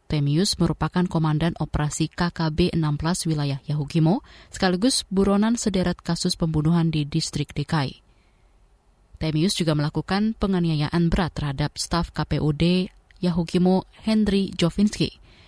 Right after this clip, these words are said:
Kejahatan lain yang dilakukan Temius Magayang, yaitu pembunuhan terhadap Muhammad Toib dan pembunuhan dua anggota Satgas Pamrawan.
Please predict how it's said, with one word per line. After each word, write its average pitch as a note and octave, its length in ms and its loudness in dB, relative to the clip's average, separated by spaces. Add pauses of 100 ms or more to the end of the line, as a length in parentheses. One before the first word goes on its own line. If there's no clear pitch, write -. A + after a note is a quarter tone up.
(120)
Kejahatan D3+ 400 0
lain E3 240 2
yang D3 80 -2
dilakukan D3+ 400 -4
Temius D3+ 400 -2
Magayang, D#3 480 0 (240)
yaitu E3+ 320 0
pembunuhan E3+ 400 2
terhadap D3+ 400 -2
Muhammad D3+ 480 -4
Toib F3 240 -2 (400)
dan A3+ 320 0
pembunuhan F#3 480 2
dua E3+ 240 0
anggota D3 320 -4
Satgas D3 640 -4
Pamrawan. C#3 720 -4